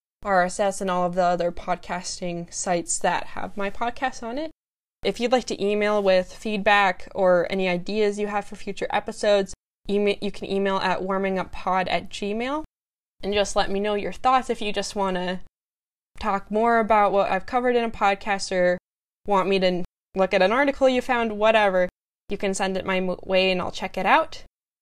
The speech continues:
And if you wanna follow me on Twitter, the podcast handle is Warming Cold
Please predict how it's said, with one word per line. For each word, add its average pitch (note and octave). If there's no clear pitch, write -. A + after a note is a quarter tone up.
And A3
if A3+
you B3
wanna B3+
follow A#3+
me A#3
on G3
Twitter, B3
the B3
podcast G#3
handle G#3
is F#3+
Warming F#3+
Cold F#3